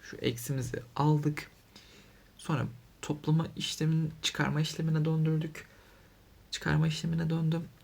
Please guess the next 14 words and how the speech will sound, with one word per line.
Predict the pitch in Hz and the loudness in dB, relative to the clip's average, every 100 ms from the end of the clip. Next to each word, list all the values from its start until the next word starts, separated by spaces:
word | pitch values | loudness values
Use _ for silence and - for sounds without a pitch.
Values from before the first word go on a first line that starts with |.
| - 139 | -8 -4
Ee, | 135 131 | -2 -4
bizim | 139 151 131 | 0 0 2
logaritma | 135 147 147 135 | 6 6 6 0
on | |
üzeri | 131 127 | 0 0
eksi | 120 117 | 0 -4
sekiz | - 127 - | -6 -6 -4
dediğimiz | 127 123 127 127 | -4 -2 -2 -2
şey | - 110 | -2 0
nedir? | 131 127 123 - - - | 0 -2 -6 -12 -20 -18
Sekizdir | - 196 117 104 - | -6 -4 -2 -6 -6
aslında. | 117 - 151 185 - - - | -8 -4 -2 -2 -4 -20 -18
Sekizi | - 160 135 123 | -10 -8 -4 0
yazdık. | 131 160 156 160 160 | 4 4 4 2 0